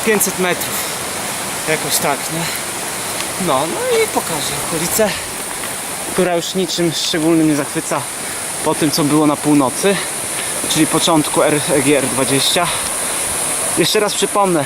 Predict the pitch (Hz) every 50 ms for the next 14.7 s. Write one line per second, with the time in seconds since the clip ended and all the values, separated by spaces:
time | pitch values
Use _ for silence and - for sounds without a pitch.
0 | - - - - - - 190 165 165 180 - 196 185 - - 185 165 190 156 170
1 | 185 185 - - - - - - - - - - - - 127 135 180 190 190 202
2 | 202 - 202 196 185 165 180 - - 190 190 175 - 175 - - 180 190 190 185
3 | 185 - - 180 165 160 170 165 151 - - 180 180 170 - - - 202 180 -
4 | - - - - - - - - - - 147 170 170 175 175 - - 180 - -
5 | 190 190 185 180 180 180 160 - 196 185 170 - 185 170 165 147 175 160 - -
6 | - - 190 147 160 156 147 - - - - - - - - - - 143 - -
7 | - 190 185 160 - 214 226 196 - 214 185 196 190 196 190 196 208 180 202 190
8 | 196 226 220 233 - 247 247 233 - 220 240 233 214 196 196 185 - - 170 -
9 | - - - - - - - - - - - - - 165 196 185 - 185 151 131
10 | 170 170 185 175 160 175 170 160 139 - - - - - 180 180 175 175 165 139
11 | - - - - - - - - - - - - 123 151 175 175 165 135 143 165
12 | 160 156 147 123 - - 160 160 156 - - - 160 156 143 143 131 - 127 117
13 | - - - - - - - - - - - - - - 123 120 - 131 143 151
14 | - 151 135 135 147 135 - - 127 - - - 135 131